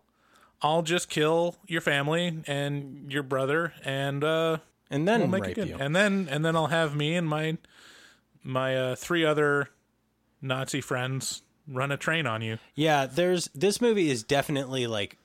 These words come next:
Speaker 2: I, I mean, it is, it is, it is not tiptoe around your feelings at all. It's like
Speaker 1: <laughs>
Speaker 2: the Nazis were very bad people. They
Speaker 1: Yeah.
Speaker 2: were, but the, but the, the way it portrays them is e-, completely inhuman. Like, these people
Speaker 1: <laughs>
Speaker 2: are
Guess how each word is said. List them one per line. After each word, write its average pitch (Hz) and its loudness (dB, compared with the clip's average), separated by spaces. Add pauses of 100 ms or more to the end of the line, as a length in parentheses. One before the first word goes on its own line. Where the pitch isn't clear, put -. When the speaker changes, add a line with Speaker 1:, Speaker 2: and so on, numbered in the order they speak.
(320)
Speaker 2:
I, 143 -2
I 135 -4
mean, 147 0
it 151 0
is, 131 -2
it 151 -2
is, 120 -4 (140)
it 139 -4
is 127 -2
not 123 -2
tiptoe 120 -2
around 107 -2
your 95 -6
feelings 98 -6
at 104 -2
all. 92 -2
It's 110 -6
like 107 -2 (200)
Speaker 1:
<laughs> - -10
Speaker 2:
the 143 2
Nazis 170 4
were 143 2
very 139 2
bad 120 0
people. 107 -4 (180)
They 175 4
Speaker 1:
Yeah. 233 8
Speaker 2:
were, 131 6 (280)
but 139 2
the, 196 0
but 135 -4
the, 135 -8
the 135 0
way 175 2
it 143 -2
portrays 131 0
them 113 -2
is 98 -6 (100)
e-, 214 -2
completely 185 -2
inhuman. 104 -4
Like, 120 -4
these 160 -2
people 139 -2
Speaker 1:
<laughs> 123 2
Speaker 2:
are 113 2